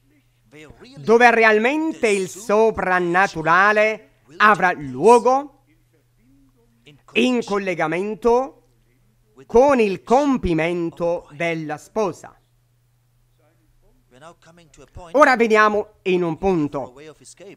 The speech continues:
Non guardiamo qui per evitare, abbiamo udito delle meravigliose testimonianze anche questa mattina di buon'ora.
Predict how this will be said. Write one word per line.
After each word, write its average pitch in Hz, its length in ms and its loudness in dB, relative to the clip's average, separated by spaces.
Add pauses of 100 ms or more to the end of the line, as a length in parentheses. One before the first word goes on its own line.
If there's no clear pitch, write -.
(140)
Non 285 340 0
guardiamo 208 520 0
qui 190 260 -6
per 175 420 -4
evitare, 160 1000 -2 (120)
abbiamo 185 480 0
udito 170 600 -6
delle 196 380 -2
meravigliose 185 680 -4
testimonianze 170 1000 -4
anche 202 460 0
questa 180 260 -8
mattina 175 720 -4 (320)
di 170 220 -8
buon'ora. 170 840 0